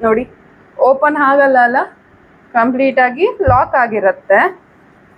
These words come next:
ನೆಕ್ಸ್ಟ್ ಒಂದು ಸೇಮ್ ಈಗ ಏನಾದ್ರು ತುಂಬಾ ಇದು ದೊಡ್ಡ ಪದಾರ್ಥಗಳು ಇತ್ತು ಅಂತ ಅಂದ್ರೆ ನೀವೇನ್ ಮಾಡಿ ಅಂತ ಅಂದ್ರೆ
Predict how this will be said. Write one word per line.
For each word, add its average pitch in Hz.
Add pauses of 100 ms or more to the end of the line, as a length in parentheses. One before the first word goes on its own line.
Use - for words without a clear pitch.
ನೆಕ್ಸ್ಟ್ 240
ಒಂದು 180 (1700)
ಸೇಮ್ 320 (720)
ಈಗ 285
ಏನಾದ್ರು 311
ತುಂಬಾ 302
ಇದು 285
ದೊಡ್ಡ 254
ಪದಾರ್ಥಗಳು 269
ಇತ್ತು 262
ಅಂತ 247
ಅಂದ್ರೆ 240
ನೀವೇನ್ 240
ಮಾಡಿ 233
ಅಂತ 214
ಅಂದ್ರೆ 220